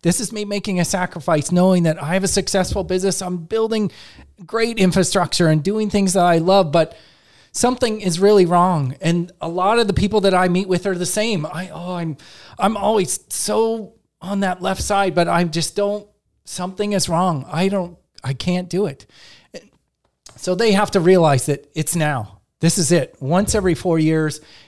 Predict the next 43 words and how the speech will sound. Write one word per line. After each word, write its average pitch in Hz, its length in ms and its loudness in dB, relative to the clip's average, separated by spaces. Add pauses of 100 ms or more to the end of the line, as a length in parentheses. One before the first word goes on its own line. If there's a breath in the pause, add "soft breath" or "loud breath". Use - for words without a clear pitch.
you're 190 160 -2
not 262 200 -2
gonna 180 160 0
get 147 180 0
this 139 160 0
chance 131 300 0
again. 113 360 -4
Someone 151 360 -6
that's, - 240 -10
that's 135 340 -8
got 196 300 0
all 190 240 4
the 214 80 0
qualifications 170 720 0
to 127 80 -4
help 165 240 -10
you 180 100 -8
start 165 300 -6
running 156 240 -2
your 151 120 -4
city 147 360 -6
better, 135 420 -4 (500 soft breath)
trying 190 280 2
to 165 80 4
get 180 280 2
your 165 140 4
safety 185 480 2
back, 165 400 -2
trying 185 260 -6
to 185 60 -8
get 185 220 -8
the 165 100 -6
homeless 185 380 -6
to 170 80 -4
have 160 260 -2 (240 loud breath)
real 247 360 0
accountability, 208 840 0
something 202 460 -2
that 175 160 -6
we're 170 120 -2
putting 262 340 -2
money 220 320 -2
into. 180 360 0